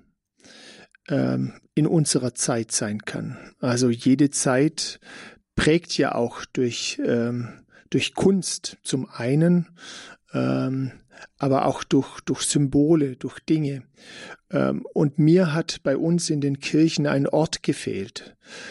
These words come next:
ähm, oder ein Zeichen für diese Zeit, durch die wir gehen. Jetzt kann man sagen, in der Kirche hängt schon ein Kreuz, in der Kirche gibt's ein Fürbittbuch und all dies, aber wir gehen jetzt seit einem Jahr durch eine schwere Zeit,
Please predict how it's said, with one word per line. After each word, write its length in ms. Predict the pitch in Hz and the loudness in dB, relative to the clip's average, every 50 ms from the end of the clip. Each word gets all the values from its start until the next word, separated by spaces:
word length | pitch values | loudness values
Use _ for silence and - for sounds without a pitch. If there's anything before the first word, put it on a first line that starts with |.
| - - _ _ - | -18 -20 _ _ 0
ähm, 420 | 131 123 123 123 123 127 135 - - - | 0 2 2 2 0 -2 -4 -4 -2 0
oder 220 | 143 143 147 - | 2 2 2 2
ein 180 | - - 131 - | 0 -2 -2 0
Zeichen 640 | - - - 143 135 180 185 - - 135 117 107 - - | 0 0 2 2 4 2 2 0 -2 -6 -6 -6 -8 -10
für 220 | - - - 139 | -10 -4 -4 -2
diese 320 | 131 - 135 - - 135 - | 0 0 0 0 0 -2 -2
Zeit, 340 | - - 131 117 113 - - | -2 -4 -4 -4 -4 -4 -6
durch 140 | 117 - | -6 -6
die 200 | - - - - | -6 -8 -8 -6
wir 160 | - - - - | -4 -4 -4 -4
gehen. 240 | - - 73 76 | -4 -4 -4 -4
Jetzt 140 | - - - | -2 -2 0
kann 140 | - 165 156 | 2 2 4
man 120 | 156 151 | 4 4
sagen, 280 | 147 160 151 160 165 156 | 4 4 2 2 2 -2
in 340 | - - - 143 143 147 143 | -4 -4 -6 -6 -4 -4 -4
der 100 | 143 135 | -4 -4
Kirche 340 | - - 151 151 143 151 123 | -2 0 0 0 2 0 0
hängt 240 | 120 160 175 170 | 2 2 2 2
schon 220 | - - 175 170 165 | 2 2 2 2 2
ein 160 | 165 165 160 | 0 -2 -4
Kreuz, 460 | - - 139 131 143 156 156 147 - | -2 0 2 2 4 2 2 0 -2
in 80 | 147 139 | -4 -4
der 100 | 143 143 | -4 -4
Kirche 440 | - - 165 151 143 - - 143 139 - - - - - - _ - | -2 0 2 2 2 2 2 0 0 -2 -8 -14 -14 -16 -18 _ -2
gibt's 400 | - 185 - - - - - - | -2 -2 -2 0 -2 0 0 0
ein 100 | 143 131 | -2 -2
Fürbittbuch 1000 | - - 185 185 180 170 175 160 - _ _ - 170 160 170 170 160 - - | -2 0 4 4 4 4 2 -2 -4 _ _ -2 0 0 0 0 -4 -4 -6
und 340 | - - 139 139 143 143 - - - - - - - _ | -6 -4 -4 -4 -6 -8 -10 -14 -14 -12 -12 -12 -10 _
all 220 | - 143 143 147 | 0 2 4 4
dies, 260 | 139 151 156 147 - | 6 4 4 4 2
aber 320 | - 165 139 135 139 139 139 - - - - - - - - - - | -2 -2 0 0 0 -2 -2 -6 -14 -16 -14 -14 -14 -14 -16 -6 2
wir 180 | - 147 143 | 4 4 6
gehen 220 | 139 - 170 180 175 | 6 6 4 4 6
jetzt 220 | 170 156 - - | 4 2 2 2
seit 180 | - 165 156 - | 2 2 2 0
einem 440 | - - 127 131 165 190 185 180 175 | 0 -4 -2 2 4 6 6 6 6
Jahr 420 | 135 131 139 139 147 160 170 165 | 4 4 2 2 4 2 2 4
durch 340 | 160 143 139 135 - - - | 4 2 2 2 0 -4 -2
eine 240 | 156 147 147 147 - | -2 -2 -2 0 0
schwere 520 | - - - 123 117 117 123 - 131 123 | 0 0 0 2 2 2 4 4 2 0
Zeit, 500 | - - - 110 98 95 - - - - | 0 -2 -4 -4 -6 -8 -10 -10 -12 -12